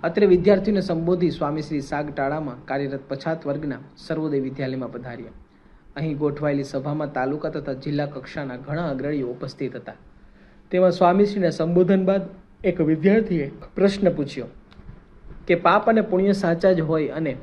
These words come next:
વિધિના લેખ પ્રમાણે બધું થતું હોય તો એક માણસ બીજાને મારે એમાં ખોટું શું?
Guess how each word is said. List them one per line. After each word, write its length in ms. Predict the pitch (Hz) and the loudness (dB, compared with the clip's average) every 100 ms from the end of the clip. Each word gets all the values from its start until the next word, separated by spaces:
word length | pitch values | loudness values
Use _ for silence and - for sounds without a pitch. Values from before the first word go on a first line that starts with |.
| - | -8
વિધિના 360 | 143 147 196 175 | -6 0 2 2
લેખ 240 | 165 170 | 2 2
પ્રમાણે 260 | 170 165 165 | 0 2 0
બધું 280 | 160 175 | 0 -2
થતું 300 | 175 190 214 | -2 -2 -2
હોય 120 | 170 170 | 0 -2
તો 120 | 123 | -2
એક 240 | 156 170 | -6 -4
માણસ 500 | 170 147 156 190 - | -2 -2 0 -2 -2
બીજાને 400 | 147 147 185 185 | -4 0 0 0
મારે 360 | 156 143 165 160 | -2 -2 -2 -4
એમાં 380 | 107 151 160 - | -4 -6 -6 -4
ખોટું 300 | 190 185 135 | -2 -2 -6
શું? 180 | - | -10